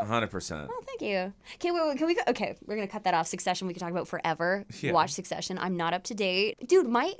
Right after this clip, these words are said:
Speaker 2: TikTok is, uh, Succession thirst
Speaker 1: Succession
Speaker 2: traps.
Speaker 1: edits and
Speaker 2: Holy
Speaker 1: thirst traps. I love
Speaker 2: fuck.
Speaker 1: that shit,
Speaker 2: I
Speaker 1: yeah.
Speaker 2: was like, "How did you guys know me?" I just
Speaker 1: They know
Speaker 2: decided
Speaker 1: what
Speaker 2: that I
Speaker 1: movies
Speaker 2: think
Speaker 1: you see.
Speaker 2: Jeremy Strong is hot. Like, I just decided. How
Speaker 1: Jeremy
Speaker 2: did you
Speaker 1: Strong?
Speaker 2: know?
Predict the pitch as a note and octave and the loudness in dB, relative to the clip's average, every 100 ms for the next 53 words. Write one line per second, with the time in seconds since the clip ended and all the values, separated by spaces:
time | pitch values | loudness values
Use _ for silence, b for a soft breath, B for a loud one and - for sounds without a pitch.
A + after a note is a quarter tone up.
0 | D4 - A3 - D4+ F#4+ A4+ - A3+ G#3 | -8 -6 -6 -6 2 2 0 -2 0 0
1 | - - G3 F3+ - B3 - - A3+ - | -2 2 2 2 0 -2 0 0 0 2
2 | C#4+ B3+ G#3 G#3+ G3+ G#3 F3 D3 - F2 | 0 0 0 2 2 2 2 2 -4 -2
3 | F#2+ G#2 - - G4 F#4+ D#4+ B3 A#3 - | -2 -2 -6 6 8 8 6 4 2 6
4 | E4+ D4+ F#3+ G3 - G3+ G3+ G3+ F4 F#4 | 8 8 6 0 -2 -4 0 6 6 6
5 | F#4 - - - - B3+ C#4+ F4+ C#4+ C4 | 4 2 -6 -20 -12 -10 -6 -6 -4 -6
6 | A#3+ A#3 B3+ G#3 - A#3 A3+ _ B3 A3 | -2 -2 -2 -4 -4 -8 -12 _ -2 -2
7 | A3 A#3 A#3 - A#3+ G#3+ D#3 F#3+ G3+ F#3+ | 2 2 2 0 2 6 6 6 6 6
8 | G3+ G3 - F#3+ F3+ F3+ F3 F3 F3 E3+ | 4 2 2 2 2 0 -2 -2 -2 -4
9 | D#3+ D#3 D#3 - E3+ E3+ E3+ E3+ F3 D#3+ | -4 -4 -4 -2 -2 -2 -2 -2 -2 -2
10 | - D3+ - - - F#3 _ - G3+ F#3+ | -6 -6 -6 -8 -10 -14 _ 4 6 6
11 | F3 E3 C#3 G#2 | 2 -2 -2 -6